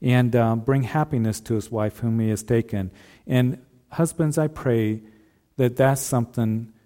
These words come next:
that you would do. Husbands, your responsibility,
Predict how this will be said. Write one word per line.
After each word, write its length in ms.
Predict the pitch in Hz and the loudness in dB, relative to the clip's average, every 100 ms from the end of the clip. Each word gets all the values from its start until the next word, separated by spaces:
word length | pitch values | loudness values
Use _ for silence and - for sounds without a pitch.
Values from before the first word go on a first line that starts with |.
| _ | _
that 100 | 117 | -6
you 180 | 120 113 | -4 -2
would 160 | 107 107 | -4 -4
do. 220 | 101 95 - _ _ _ _ _ _ _ _ _ _ _ _ _ _ _ _ _ _ _ _ _ _ _ _ _ | -8 -10 -16 _ _ _ _ _ _ _ _ _ _ _ _ _ _ _ _ _ _ _ _ _ _ _ _ _
Husbands, 520 | - 151 151 156 151 151 | 2 2 2 0 0 2
your 120 | 143 | 2
responsibility, 1200 | 143 139 131 127 - 139 113 101 95 95 107 | 2 0 0 0 -2 -2 0 0 -2 -4 -6